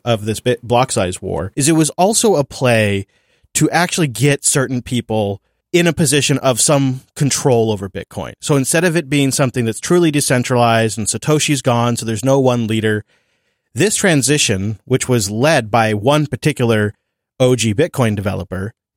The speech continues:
in particular, I think would have put that person in a centralized position of power.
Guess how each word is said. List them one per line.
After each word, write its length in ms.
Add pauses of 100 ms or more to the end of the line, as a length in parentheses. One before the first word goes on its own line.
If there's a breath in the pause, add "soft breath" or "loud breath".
in 100
particular, 640 (100)
I 140
think 260
would 160
have 80
put 220
that 180
person 480
in 140
a 180
centralized 640
position 360
of 100
power. 420